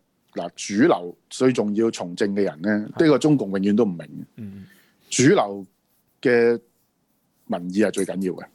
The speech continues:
Speaker 2: 嗯。
Speaker 1: 就算你係共和黨嘅支持者都好啦，
Speaker 2: 係。
Speaker 1: 係 Donald Trump 嘅支持者都好啦，你睇住直播嗰啲咁嘅場面咧，
Speaker 2: 嗯。
Speaker 1: 佢哋會諗到就係話：咦，點解美國會搞到咁啊？咁樣。
Speaker 2: 嗯。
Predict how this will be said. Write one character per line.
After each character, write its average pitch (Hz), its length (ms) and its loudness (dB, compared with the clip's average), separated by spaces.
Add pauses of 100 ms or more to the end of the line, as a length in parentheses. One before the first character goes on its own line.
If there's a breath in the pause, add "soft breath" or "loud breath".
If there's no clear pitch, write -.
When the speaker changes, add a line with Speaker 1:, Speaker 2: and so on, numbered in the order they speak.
Speaker 2:
嗯。 104 140 -14 (800 soft breath)
Speaker 1:
就 139 120 4
算 165 160 2
你 165 40 4
係 147 100 2
共 123 140 -10
和 104 120 -8
黨 147 120 -2
嘅 151 80 2
支 170 140 0
持 117 140 -8
者 95 160 -8
都 120 120 -2
好 87 160 -10
啦， 85 160 -14
Speaker 2:
係。 - 340 -6
Speaker 1:
係 - 40 2
Donald 175 260 2
Trump 175 160 0
嘅 131 80 2
支 131 120 4
持 113 140 -6
者 92 160 -6
都 110 80 -2
好 85 160 -10
啦， 90 160 -12
你 117 80 2 (260)
睇 - 240 4
住 151 140 0
直 107 140 -2 (100)
播 117 160 2
嗰 123 100 2
啲 151 100 4
咁 135 40 0
嘅 113 100 -2
場 - 240 -12
面 82 160 -12
咧， 117 160 -10
Speaker 2:
嗯。 110 140 -20 (880)
Speaker 1:
佢 143 100 2
哋 147 140 4
會 127 140 0
諗 127 260 0
到 117 200 0
就 110 100 -6
係 98 100 -4
話： 98 180 -4
咦， 117 120 0
點 156 120 -4
解 165 80 -2
美 117 140 2
國 113 180 -2
會 107 140 -6
搞 95 160 0
到 123 80 2
咁 98 280 -4
啊？ 92 120 -2
咁 87 120 -8 (120)
樣。 87 60 -16 (240)
Speaker 2:
嗯。 95 160 -20